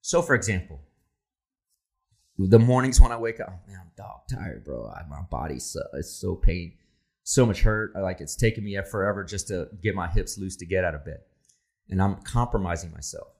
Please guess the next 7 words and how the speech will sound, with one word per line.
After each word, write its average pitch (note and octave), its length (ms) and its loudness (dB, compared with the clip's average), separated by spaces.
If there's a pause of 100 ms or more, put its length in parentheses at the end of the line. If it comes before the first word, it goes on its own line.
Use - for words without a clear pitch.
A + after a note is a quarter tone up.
(160)
with F#2 200 -2
myself. - 420 -12 (1300)
I G2 160 6
have G#2+ 160 0
to G#2 80 -6
recognize G2+ 540 -4
immediately G2 600 -2